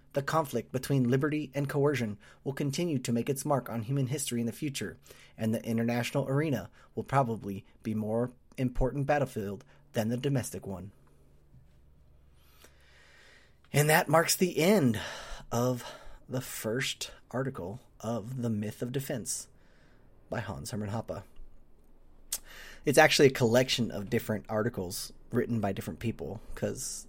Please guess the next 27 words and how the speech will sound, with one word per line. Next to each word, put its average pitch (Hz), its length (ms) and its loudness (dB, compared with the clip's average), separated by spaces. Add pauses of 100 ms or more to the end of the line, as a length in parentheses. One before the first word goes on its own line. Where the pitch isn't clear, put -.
the 107 80 -10
second - 540 -4
one 101 220 -8
is - 160 -8
actually 104 440 -8
written 104 340 -8
by 90 380 -8
Murray 101 280 -6
Rothbard. 87 520 -8 (920)
And 110 720 -4
with 127 240 0
this 131 600 2 (300)
collection 139 540 4
here, 131 480 4 (920)
I 123 60 2
feel 123 280 6
like 113 400 2 (180)
there's 127 200 -2
a - 40 -18
couple 143 220 2
key - 160 -6
takeaways 107 720 -2
that 110 180 0 (480)
are 113 160 0
very 110 240 2
important, 107 520 8 (120)
was 107 480 -2